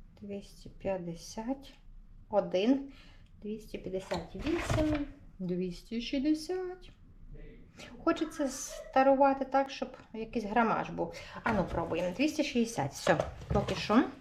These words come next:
маємо на увазі, що це є двісті шістдесят грам.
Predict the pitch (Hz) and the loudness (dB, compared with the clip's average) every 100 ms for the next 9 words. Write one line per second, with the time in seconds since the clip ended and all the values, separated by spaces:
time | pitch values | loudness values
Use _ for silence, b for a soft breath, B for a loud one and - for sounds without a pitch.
0 | - - 127 - - 214 214 185 175 170 | -18 10 12 12 10 10 10 8 6 2
1 | 160 160 156 240 269 226 190 208 202 170 | 2 2 0 0 -2 -4 2 2 4 2
2 | 202 - - - - 165 - 190 - 139 | 0 -4 -6 -4 -4 -4 0 0 0 0
3 | 123 | 0